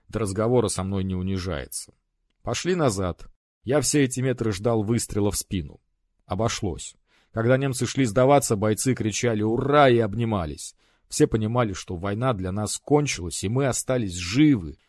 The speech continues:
Пленных немцев разоружили, освободили от часов и отправили дальше в тыл. По случаю завершения войны весь личный состав нашей роты был амнистирован.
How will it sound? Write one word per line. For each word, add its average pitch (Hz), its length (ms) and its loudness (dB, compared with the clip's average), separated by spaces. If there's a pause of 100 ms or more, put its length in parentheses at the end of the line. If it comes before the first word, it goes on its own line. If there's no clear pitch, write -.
(120)
Пленных 143 420 2
немцев 131 420 -2
разоружили, 120 800 2 (120)
освободили 131 640 2
от 107 140 -2
часов 143 500 2
и 107 60 2
отправили 104 480 0
дальше 95 340 -2
в - 80 -8
тыл. 73 360 -8 (400)
По 101 80 -2
случаю 113 400 -2
завершения 101 580 0
войны 120 460 2 (200)
весь 101 300 -2
личный 90 320 -4
состав 110 480 0
нашей 104 320 -2
роты 98 340 0 (160)
был 110 320 0 (160)
амнистирован. 92 840 -6